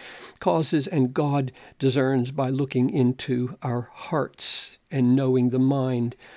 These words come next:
of the Spirit. Second question I would ask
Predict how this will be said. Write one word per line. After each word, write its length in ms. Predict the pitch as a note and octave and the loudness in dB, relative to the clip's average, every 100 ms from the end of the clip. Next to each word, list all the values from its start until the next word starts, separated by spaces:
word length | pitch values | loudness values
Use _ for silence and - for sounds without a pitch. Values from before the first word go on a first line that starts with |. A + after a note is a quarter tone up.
| - | -10
of 180 | B2+ A#2 | -8 -6
the 60 | |
Spirit. 600 | - - D3 B2+ - - - _ _ _ - - - - - _ _ _ | -8 -6 -4 -4 -8 -18 -20 _ _ _ -20 -20 -20 -20 -20 _ _ _
Second 480 | - - F#3+ G3 D3+ | -6 0 2 4 4
question 400 | F3 C#3 D3 C3+ | 2 0 -4 -2
I 80 | |
would 140 | C3 C#3 | -2 -4
ask 360 | C#3 C3 - | -6 -10 -14